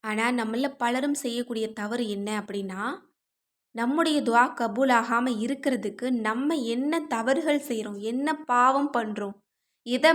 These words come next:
மாத்திக்கிட்டா நம்முடைய துஆ கபூல் ஆகும் அப்படிங்கிறத நம்ம யோசிக்க மறந்துடுறோம்.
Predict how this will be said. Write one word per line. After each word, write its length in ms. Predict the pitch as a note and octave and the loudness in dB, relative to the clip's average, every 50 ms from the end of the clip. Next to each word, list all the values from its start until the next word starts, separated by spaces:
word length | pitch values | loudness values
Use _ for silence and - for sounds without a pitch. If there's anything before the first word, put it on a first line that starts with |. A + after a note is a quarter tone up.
| C#4+ | 6
மாத்திக்கிட்டா 640 | B3 A#3 A#3 C4 C#4 - - E4 - E4+ B3+ D4 D4 D#4 | 6 6 6 6 4 4 -2 -2 -2 0 4 4 4 4
நம்முடைய 320 | D4+ C#4+ B3+ A3+ A#3+ A#3 A3 | 4 2 0 0 0 -2 -2
துஆ 220 | A3+ A3+ A#3 B3 C4 C4+ C4+ | 0 2 4 4 4 2 2
கபூல் 400 | - A#3+ A3 G#3+ C4+ C#4+ C#4 B3+ | 0 -2 0 2 2 4 4 4
ஆகும் 300 | A3+ A3 - A3+ A3 G#3+ | 2 2 0 -4 -4 -4
அப்படிங்கிறத 600 | G3+ G3+ - A3 A3+ C4 C#4+ C#4+ C#4+ C4+ A3+ A3 A#3 | -6 -8 -6 -4 -2 0 2 4 2 2 2 0 -2
நம்ம 240 | B3 A#3 G#3+ G#3 G3+ | -4 -4 -4 -4 -4
யோசிக்க 560 | G#3+ A3 A#3+ D4+ D4 - C4 - - A#3+ A#3+ | -2 -2 -2 -2 -2 -4 -6 -4 -4 -4 -4
மறந்துடுறோம். 600 | A3+ G3+ F#3+ G3 G#3 A3 G#3+ G#3+ G3 G#3 - - | -4 -4 -4 -6 -6 -6 -6 -6 -6 -8 -12 -16